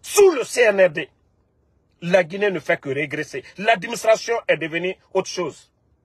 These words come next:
Je vous ai dit, quoi qu'on dise, U F R, les leaders,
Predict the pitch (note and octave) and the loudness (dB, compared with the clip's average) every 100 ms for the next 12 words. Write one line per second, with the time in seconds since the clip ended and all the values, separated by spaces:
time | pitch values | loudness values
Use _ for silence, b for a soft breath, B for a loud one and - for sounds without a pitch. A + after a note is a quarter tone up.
0 | _ _ _ _ _ _ _ _ _ D3+ | _ _ _ _ _ _ _ _ _ -8
1 | F#3 F3 F3 D#3+ F3+ - - C#4 - B2+ | -8 -6 -8 -8 -14 -10 -4 -4 -4 -8
2 | A#2+ D3 A#2+ _ _ _ _ _ _ _ | -8 -10 -10 _ _ _ _ _ _ _
3 | _ _ _ _ _ _ _ _ _ _ | _ _ _ _ _ _ _ _ _ _
4 | E3+ F#3 D#3 - D3+ C#3 A#2 C3 C3 C#3+ | -2 2 2 2 0 0 -6 -6 -2 0
5 | D3 | -2